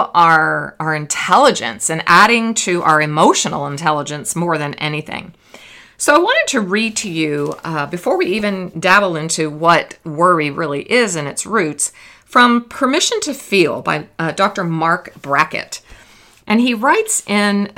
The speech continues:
this book, Permission to Feel, "It's instructive to witness how our understanding of emotion progresses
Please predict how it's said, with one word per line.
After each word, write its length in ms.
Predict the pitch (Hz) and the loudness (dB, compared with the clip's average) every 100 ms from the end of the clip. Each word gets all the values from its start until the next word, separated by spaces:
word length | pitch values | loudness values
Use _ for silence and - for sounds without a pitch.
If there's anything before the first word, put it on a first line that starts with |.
| - | -10
this 280 | 165 180 - | -4 -4 -2
book, 240 | 156 156 | -4 -4
Permission 400 | 180 160 - 151 | -4 -4 -4 -6
to 100 | 147 | -8
Feel, 380 | - 139 117 - | -6 -6 -4 -4
"It's 180 | 233 262 | -4 -2
instructive 720 | 247 - - 320 539 427 403 | -2 -2 0 0 0 -4 -4
to 120 | - 226 | -4 -2
witness 580 | 165 208 180 147 160 | -2 -2 -4 -6 -6
how 420 | - - 226 269 - | -4 0 2 4 2
our 180 | 220 | 2
understanding 800 | - 190 170 - 185 196 202 190 | 0 -2 -4 -2 0 0 -2 -2
of 120 | 160 | -2
emotion 600 | 160 151 151 180 - 143 | -2 -2 -2 -2 -2 -6
progresses 760 | 139 170 170 175 196 151 143 | -8 -8 0 2 2 0 -4